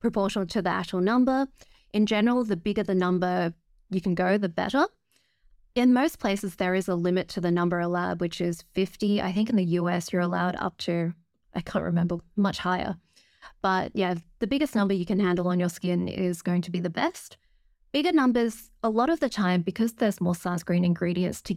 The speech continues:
get that higher protection, they can feel a bit heavier, but these days it's gotten a lot better in the last maybe five years, I found. There are lots of S P F fifty sunscreens that feel just as good as S P F thirty or fifteen.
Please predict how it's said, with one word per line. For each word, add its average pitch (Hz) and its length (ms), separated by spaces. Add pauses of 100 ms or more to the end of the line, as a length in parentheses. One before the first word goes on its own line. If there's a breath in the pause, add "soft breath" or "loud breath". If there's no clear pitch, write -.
(160)
get 190 260
that 185 180
higher 175 320
protection, 233 800
they 202 160
can 226 340
feel 302 160
a 294 60
bit 294 160
heavier, 285 460 (120)
but 208 160 (140)
these 247 260
days 302 320
it's 165 140
gotten 180 240
a - 20
lot 170 240
better 175 180
in 170 120
the 170 80
last 180 340
maybe 175 240
five 175 540
years, 170 400
I 175 100
found. 175 460 (480)
There 196 180
are 196 60
lots 185 360
of 190 80
S 185 180
P - 140
F 170 140
fifty 175 280
sunscreens 175 520
that 165 160 (100)
feel 185 280
just 185 400
as 175 140
good 180 240
as 175 340
S 170 180
P - 120
F 175 160
thirty 180 340
or 175 120
fifteen. 180 640